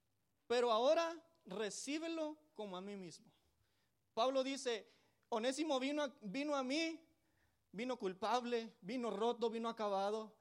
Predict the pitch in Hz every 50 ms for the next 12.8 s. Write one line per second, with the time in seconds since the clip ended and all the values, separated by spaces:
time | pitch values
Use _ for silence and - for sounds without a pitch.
0 | _ _ _ - 208 208 190 196 - 220 247 240 240 247 233 226 214 - 214 208
1 | 202 202 214 220 220 220 - 220 226 247 262 294 294 294 277 277 277 262 254 240
2 | 208 214 262 294 339 349 349 349 339 302 - - 339 330 311 254 185 - _ _
3 | _ _ _ _ _ _ _ _ _ _ _ _ _ _ _ _ _ _ _ _
4 | _ - 247 247 254 233 233 254 285 294 277 - 269 294 285 285 - 262 247 240
5 | 233 226 220 208 196 - 247 262 262 240 226 208 208 - - 214 214 208 190 180
6 | 175 170 156 - _ _ _ _ _ _ - 185 180 185 196 196 190 175 156 147
7 | 147 151 139 147 _ _ _ _ _ _ _ _ _ _ _ _ _ _ _ _
8 | _ _ _ _ _ _ _ _ _ _ _ _ _ - - 190 220 240 226 220
9 | 214 - - 214 214 233 247 240 - 254 247 233 - 240 254 247 240 - - 240
10 | 226 220 214 220 214 - 233 233 226 226 226 233 220 226 233 214 214 220 220 220
11 | 214 208 214 - 220 226 254 247 233 - 262 254 247 240 220 190 196 185 170 -
12 | - - 202 220 240 220 220 247 247 240 240 240 240 233 220